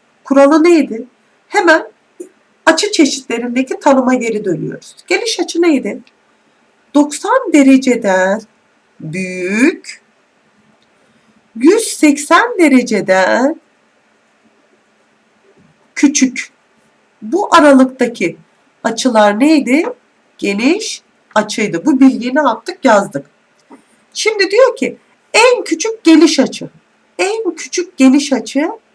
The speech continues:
doksandan bir derece büyük olan, yani nedir? Doksan bir derecedir. En küçük geniş açı kaçmış? Doksan bir dereceymiş. Bunu buldun mu?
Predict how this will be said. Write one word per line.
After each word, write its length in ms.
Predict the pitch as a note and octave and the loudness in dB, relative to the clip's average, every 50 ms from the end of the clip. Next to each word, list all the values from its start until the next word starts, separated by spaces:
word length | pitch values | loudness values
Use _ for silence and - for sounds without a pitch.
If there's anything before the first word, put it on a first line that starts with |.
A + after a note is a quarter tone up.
| _ _ _ _ _ _ _ _ _ _ _ | _ _ _ _ _ _ _ _ _ _ _
doksandan 760 | D#4 F4 E4+ - - - D4+ C#4 C4 C4 D#4 F4 F4+ E4+ C#4 | 2 2 2 2 0 0 2 2 4 4 2 2 2 2 4
bir 280 | C4+ E4+ G4+ G#4 F#4 C4+ | 4 4 4 4 2 4
derece 400 | C#4 C4+ C4 B3+ B3+ D4 D#4+ D#4+ | 4 4 6 4 4 4 2 4
büyük 280 | B3+ C4 C4 C4 - B3 | 4 4 4 4 2 -4
olan, 480 | G#3+ G3+ G#3+ A3 B3+ D#4 F#4 A4 A4+ - _ _ _ _ _ _ _ _ _ _ _ _ _ _ | -2 2 2 4 4 2 2 -2 -6 -10 _ _ _ _ _ _ _ _ _ _ _ _ _ _
yani 360 | B3 A#3+ B3+ C4 B3+ C#4 C4+ | -2 2 4 4 4 4 4
nedir? 300 | D#4 E4 - - C#4+ F4 A#4 A#4+ _ _ | 2 2 0 0 -4 -6 -6 -10 _ _
Doksan 560 | - A#3+ A#3 A#3+ - - A#3+ A3 G#3+ A3 G#3+ | -4 -4 -4 -6 -8 -4 -4 -4 -4 -4 -4
bir 260 | G#3 B3+ C#4 F4 G4+ A4 A4+ - _ _ _ _ _ _ | -2 0 0 0 -2 -6 -12 -16 _ _ _ _ _ _
derecedir. 720 | G#3 F#3+ E3+ G3 G3 - - A3 A3+ - D#3+ D#3 - - _ _ _ _ _ _ _ - | -4 -2 -2 -2 -6 -6 -8 -10 -8 -8 -10 -12 -12 -18 _ _ _ _ _ _ _ -2
En 340 | C#4 D#4 E4+ F4 D#4 C#4 | 0 2 2 2 2 0
küçük 600 | C4+ - - G#3+ - - B3+ A#3 A#3+ - - - _ _ _ _ _ _ _ _ _ _ _ _ _ _ _ _ _ _ _ _ _ | -4 -4 -12 -16 -12 -10 -10 -10 -10 -14 -20 -20 _ _ _ _ _ _ _ _ _ _ _ _ _ _ _ _ _ _ _ _ _
geniş 400 | - A3 A3 C4 E4 D#4+ - C#4+ | -6 -2 0 2 0 2 2 -2
açı 300 | A3+ G#3 - - - C4 | -2 -2 -4 -10 -14 -8
kaçmış? 680 | - - F4 F4 F4 - - C4+ C#4+ G4 A4 - - - _ _ _ _ _ _ - | 0 0 0 0 0 -4 -4 -2 -2 -2 -4 -8 -14 -16 _ _ _ _ _ _ -6
Doksan 600 | F#3 F3+ - - - F#3+ D#3+ D#3+ - C3+ - G3+ | -6 -6 -6 -6 -4 -4 -4 -4 -6 -10 -6 -2
bir 320 | A#3+ D4+ F#4 A4 A4+ - _ _ _ _ _ _ | 0 0 0 -2 -6 -12 _ _ _ _ _ _
dereceymiş. 720 | - A3 - G3+ G3+ D#3 F3+ E3 D3+ D3 C3+ - - - _ | -2 0 0 0 -2 -2 -4 -4 -4 -4 -6 -8 -10 -10 _
Bunu 220 | G#3 G#3 B3 A3+ | -4 -4 -2 0
buldun 380 | B3 D4 D4+ D#4 D4 C#4 D4 C#4+ | 2 0 2 2 0 0 0 0
mu? 160 | G#3 E3 D#3 | -2 -2 -6